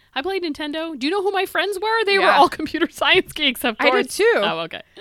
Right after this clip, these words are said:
Speaker 2: Well, we had, everybody brought, like, their Super Nintendos 'cause that's, like, what we grew up with.
Speaker 1: Right.
Speaker 2: And then some people had, like, other things, but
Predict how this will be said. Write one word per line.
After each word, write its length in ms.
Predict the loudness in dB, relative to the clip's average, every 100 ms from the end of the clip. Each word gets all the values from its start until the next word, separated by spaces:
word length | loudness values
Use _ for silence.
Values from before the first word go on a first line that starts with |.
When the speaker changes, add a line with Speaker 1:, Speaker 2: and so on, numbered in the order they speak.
| -20 -4
Speaker 2:
Well, 140 | -4 -2
we 160 | 0
had, 320 | 0 0 -2 -4
everybody 440 | -4 -2 -2 -2
brought, 320 | -2 -2 -2 -2
like, 180 | -6
their 100 | -8
Super 340 | -12 -12 -10 -12
Nintendos 640 | -12 -12 -12 -10 -10 -12 -14
'cause 120 | -12
that's, 180 | -12 -12
like, 180 | -12 -12
what 140 | -12
we 120 | -12
grew 160 | -12 -14
up 120 | -14
with. 180 | -18 -14
Speaker 1:
Right. 220 | -12 -10 -10
Speaker 2:
And 100 | -12
then 120 | -12
some 240 | -10 -10
people 320 | -10 -10 -10 -6
had, 200 | -6 -6
like, 200 | -12 -10
other 240 | -10 -10
things, 400 | -12 -12 -12 -14
but 260 | -12 -12